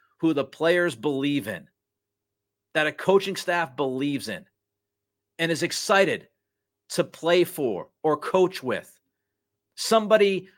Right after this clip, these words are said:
who will have some kind of pull in free agency that a player will think to themselves, "Oh, I saw that offensive system," or, "I got to meet with that guy and talk to him. That guy has a great reputation throughout the game." That's where you start with this hire,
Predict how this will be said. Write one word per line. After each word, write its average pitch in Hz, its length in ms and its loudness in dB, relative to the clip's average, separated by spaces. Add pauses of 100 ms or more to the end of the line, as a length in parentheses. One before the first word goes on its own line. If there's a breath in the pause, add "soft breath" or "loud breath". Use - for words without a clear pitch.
who 185 120 2
will 170 160 4
have 160 280 0
some 208 380 0
kind 185 300 -2
of 160 160 -4
pull 180 260 -2
in 151 80 -6
free 156 300 -4
agency 120 680 -6 (420)
that 156 140 0
a 156 60 -2
player 196 340 4
will 170 140 2
think 175 220 -2
to 175 60 -4
themselves, 143 680 0 (100)
"Oh, 160 220 0
I 160 140 4
saw 185 320 2
that 139 180 0
offensive 131 540 -2
system," 151 460 -8 (760)
or, 151 140 2
"I 180 160 8
got 202 200 2
to 165 100 0
meet 151 180 -4
with 135 160 -4
that 139 160 -2
guy 135 240 -4
and 123 100 -10
talk 135 300 -6
to 131 100 -6
him. 160 300 -6 (400)
That 196 180 4
guy 180 140 2
has 151 180 2
a 135 60 -4
great 135 280 0
reputation 135 580 -6
throughout 127 300 -2
the 123 60 -10
game." 127 360 -8 (480)
That's 185 380 6
where 190 100 8
you 165 140 0
start 151 380 2
with 120 100 -6
this 131 140 -6
hire, 110 340 -6